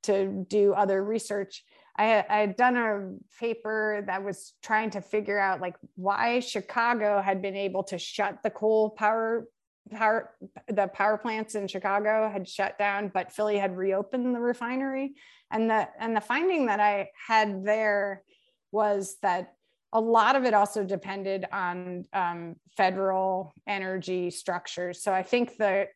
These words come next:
you know, the, a-, as we transition away from fossil fuels, we are gonna see fewer of the, fewer of,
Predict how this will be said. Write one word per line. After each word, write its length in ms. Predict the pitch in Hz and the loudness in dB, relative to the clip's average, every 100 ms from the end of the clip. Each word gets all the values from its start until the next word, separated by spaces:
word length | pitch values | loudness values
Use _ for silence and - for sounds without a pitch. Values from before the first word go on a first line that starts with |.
| 208 | -12
you 160 | 202 202 | -6 -4
know, 240 | 196 185 - _ - - | -4 -6 -10 _ -20 -12
the, 260 | 208 208 - - | -2 -2 -2 -4
a-, 100 | - - - | -4 -4 2
as 320 | 220 233 240 | 6 6 4
we 460 | 233 240 226 202 - | 0 0 0 -2 -4
transition 640 | - 208 208 208 247 233 208 | -10 -6 -2 -2 -2 -4 -6
away 460 | 190 190 240 302 269 | -4 0 4 4 2
from 480 | - 185 175 180 | -2 -8 -8 -8
fossil 400 | 175 185 185 185 | -2 -2 0 -2
fuels, 580 | 180 196 175 185 185 - - _ _ _ _ - | -2 0 0 0 -2 -8 -20 _ _ _ _ -2
we 200 | 208 196 | 0 4
are 180 | 226 330 | 4 4
gonna 180 | 214 | 0
see 440 | 185 - 185 185 185 | -4 -4 -2 0 -2
fewer 560 | 185 202 185 185 185 | -4 -4 -2 -2 -2
of 160 | 185 180 | -2 -4
the, 120 | 190 _ - | -10 _ -6
fewer 600 | 220 202 190 196 190 - | 0 2 2 -2 -6 -2
of, 300 | 196 185 180 | -2 -2 -6